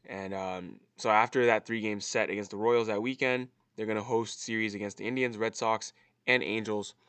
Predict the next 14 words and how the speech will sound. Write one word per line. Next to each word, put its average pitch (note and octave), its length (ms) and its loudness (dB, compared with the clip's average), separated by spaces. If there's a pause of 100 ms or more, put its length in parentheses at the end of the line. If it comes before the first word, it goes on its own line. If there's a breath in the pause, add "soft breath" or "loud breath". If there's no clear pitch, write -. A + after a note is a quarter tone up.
(340 soft breath)
through B2 240 -2
mid-August. A2 600 2
And G2 100 -8
then G2+ 140 -6
in G2+ 100 -6
their F#2 120 -8
final C3 420 2
homestand A2 600 -2 (960 soft breath)
in G2+ 400 -4 (320)
Buffalo, - 420 -6 (120)
quote-unquote G#2 420 -2
homestand A#2+ 520 -2
in F#2+ 120 -6
Buffalo, G#2 500 2